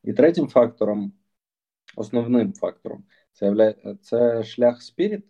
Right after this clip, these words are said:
до цього плей-офф і шлях Heroic до цього плей-офф. Ти можеш відкрити матчі, е, цих команд,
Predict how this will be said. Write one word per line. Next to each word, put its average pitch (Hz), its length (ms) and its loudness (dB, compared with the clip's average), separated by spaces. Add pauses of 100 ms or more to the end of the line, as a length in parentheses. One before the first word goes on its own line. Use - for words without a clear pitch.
(140)
до 202 120 -10
цього 202 280 -12
плей-офф 98 340 -2 (220)
і 139 220 0
шлях 120 520 2
Heroic 101 480 2
до - 80 -20
цього - 200 -20 (160)
плей-офф. - 200 -8 (480)
Ти - 100 -4
можеш 113 220 2
відкрити 113 420 2
матчі, 98 400 0
е, 95 440 -6
цих - 180 -6
команд, 175 340 0